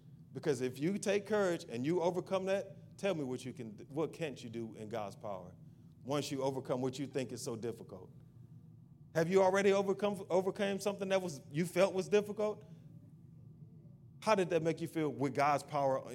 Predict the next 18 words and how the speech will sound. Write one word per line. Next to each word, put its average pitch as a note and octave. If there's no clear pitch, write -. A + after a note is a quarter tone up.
when D#3
you F#3
know F3
it C#3+
was B2
God, C3+
not E3+
your G3
own G#3+
strength? A#2+
I'm A#2+
not D#3
talking F#3
about D3+
that. D#3
I'm E3
talking D#3+
about C3+